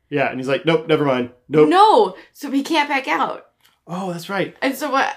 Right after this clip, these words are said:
Speaker 2: has to happen is the rabbits have to, like, shoo them away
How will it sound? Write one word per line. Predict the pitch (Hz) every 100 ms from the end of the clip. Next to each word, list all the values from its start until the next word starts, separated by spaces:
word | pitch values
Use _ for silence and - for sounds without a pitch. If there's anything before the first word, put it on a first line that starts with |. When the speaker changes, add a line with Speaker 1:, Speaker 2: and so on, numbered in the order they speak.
| -
Speaker 2:
has | - 277 269
to | 269
happen | 269 269 262 254
is | 240 226 220 214 - -
the | 233
rabbits | 208 233 285 294 220 - -
have | - 226 220
to, | 233
like, | 226 208 208
shoo | - - 254 240
them | 220 214
away | 202 262 226 202 190